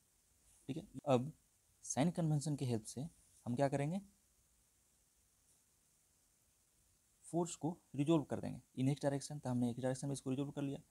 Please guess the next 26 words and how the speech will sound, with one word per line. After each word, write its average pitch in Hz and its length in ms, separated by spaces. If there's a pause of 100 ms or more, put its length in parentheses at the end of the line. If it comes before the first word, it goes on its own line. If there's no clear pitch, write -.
(320)
P 127 140
X 139 160
into 120 300
डी 123 140
वाई 147 240
into 110 260
one 139 140 (540)
minus, 131 400 (380)
minus 131 260
हमने 120 160
इसलिए 160 300
लिखा 160 240 (540)
क्योंकि 151 260 (600)
एक - 240
हमारा 123 220
force 117 400 (480)
positive 127 260
direction 156 320
में 160 100
और 120 180
एक 131 120
force 127 320
negative 113 320
direction 143 340
में 135 100
है, 139 100